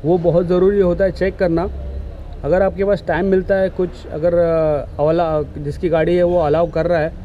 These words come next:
तो आप इसको, ये call top को ज़रूर, मतलब, एक बार खोल के check कराइए अंदर, यहाँ पे rusting होता है या नहीं होता है, देखिए। अगर rusting है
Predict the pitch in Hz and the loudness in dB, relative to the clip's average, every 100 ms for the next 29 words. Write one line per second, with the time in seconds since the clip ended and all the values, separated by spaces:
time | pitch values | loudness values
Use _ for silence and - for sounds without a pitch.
0 | - - - - - 156 160 165 156 - | -12 -12 -12 -10 -4 0 0 0 -4 0
1 | 190 196 202 - - 143 156 160 156 165 | 0 0 -4 -12 -10 -6 -2 0 2 2
2 | 170 175 143 156 175 175 175 165 165 170 | 0 -2 0 2 2 0 -2 -2 0 0
3 | 160 170 165 151 160 170 147 175 - 160 | 0 -2 -2 0 0 -2 -4 -4 0 2
4 | 151 156 139 139 170 - - - - 131 | 2 2 0 0 -2 -6 -12 -12 -10 -2
5 | 139 139 160 147 - 170 143 143 156 151 | -2 0 0 0 0 0 0 0 0 0
6 | 151 151 147 131 135 139 139 139 - 151 | 2 0 0 -2 -4 -6 -2 -2 0 -2
7 | 170 - - - - 127 160 151 - 185 | -2 -4 -10 -10 -10 -4 -2 -2 -2 0
8 | 165 185 | 2 0